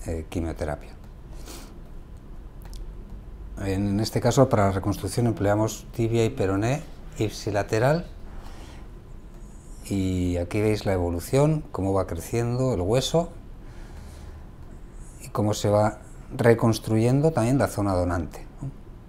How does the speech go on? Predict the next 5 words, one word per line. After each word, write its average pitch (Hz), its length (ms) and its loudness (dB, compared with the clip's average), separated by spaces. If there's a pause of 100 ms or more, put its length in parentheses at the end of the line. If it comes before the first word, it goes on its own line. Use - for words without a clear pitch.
(880)
Y 92 140 -4
en 87 200 0
el 90 120 0
último 98 920 0 (720)
control, 131 680 6